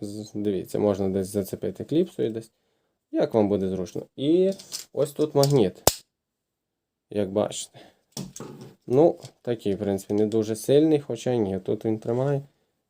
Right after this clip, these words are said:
А ось так не, не дуже. Ну, думаю, на якійсь площині буде тримати.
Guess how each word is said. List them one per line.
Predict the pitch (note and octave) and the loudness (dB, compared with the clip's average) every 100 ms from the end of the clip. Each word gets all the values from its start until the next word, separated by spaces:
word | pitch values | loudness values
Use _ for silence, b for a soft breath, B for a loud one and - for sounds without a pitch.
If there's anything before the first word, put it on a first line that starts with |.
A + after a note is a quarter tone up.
| _ _ - | _ _ -8
А | G#2 | -4
ось | G#2 - | -4 -6
так | A2 A2 - _ _ | -6 -6 -10 _ _
не, | G2 G2 F#2+ | -4 -2 -2
не | G2 | -4
дуже. | - - _ _ _ _ _ _ - - - - | -8 -14 _ _ _ _ _ _ -12 -12 -10 0
Ну, | E3+ E3+ | 2 4
думаю, | D3+ C#3 C3 | 6 6 6
на | B2+ | 4
якійсь | C3 - | 0 -4
площині | A#2+ - C3 C3+ | -6 -2 0 0
буде | A2 G#2 | 0 -2
тримати. | G2 G2 F2+ - | -2 -4 -4 -10